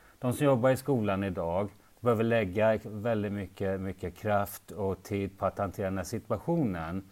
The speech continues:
Och så här långt så tror jag att man orkar med det. För det, det är lite spännande också.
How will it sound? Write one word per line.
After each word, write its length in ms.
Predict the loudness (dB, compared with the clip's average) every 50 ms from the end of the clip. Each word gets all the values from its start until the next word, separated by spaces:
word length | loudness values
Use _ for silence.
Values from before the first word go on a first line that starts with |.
| -20 -20
Och 380 | -20 -20 -10 _ -2 -2 0
så 140 | 2 4 4
här 180 | 6 6 6 8
långt 280 | 8 6 4 4 2
så 100 | 0 -4
tror 180 | -2 0 0 0
jag 80 | 0
att 60 | 0 0
man 160 | -2 -2 -2
orkar 320 | -2 -2 -2 -4 -4 -4
med 300 | -4 -4 -4 -6 -6 -6
det. 320 | -4 -2 0 0 0 -2 -4 -10 -18 -20 -20 _ _ _ -2
För 140 | 0 2
det, 180 | 2 2 2 0
det 100 | 2 2
är 40 | 2
lite 240 | 2 0 0 -2 -6
spännande 580 | -4 -2 -2 0 0 0 0 0 0 0 0
också. 500 | 0 0 -2 -4 -6 -4 -4 -2 -4 -4